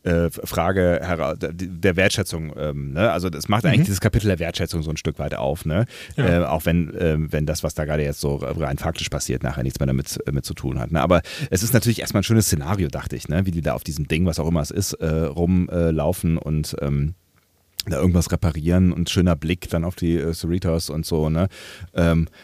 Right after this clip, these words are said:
Speaker 1: und das ist natürlich, also ja, es war so ein bisschen absehbar, finde ich, aber es war trotzdem irgendwie ein lustiger Moment, als die Cerritos dann verschwindet und die stehen dann da und so,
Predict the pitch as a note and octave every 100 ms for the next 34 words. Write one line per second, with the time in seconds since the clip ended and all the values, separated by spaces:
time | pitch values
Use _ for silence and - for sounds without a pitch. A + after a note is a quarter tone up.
0 | - E2 E2+ D#2+ F2 - D#2+ - - D#2
1 | E2 D2+ F#2 - F2+ G#2+ C#3 A#2+ - C3
2 | C#3+ C3 A#2 B2 D3 - - - B2 C#3+
3 | D3 - F2+ F2+ F2 D2 - D2+ - -
4 | E2 D#2 D#2+ F2 D#2+ F#2 F2 D2 C#2+ D2
5 | E2 B1+ - E2 D#2 D#2 D#2+ D2+ D2+ D2+
6 | - C#2 D2 D2 C#2 - C2 D2+ D2 C#2
7 | C#2+ C2+ C#2+ C#2 C#2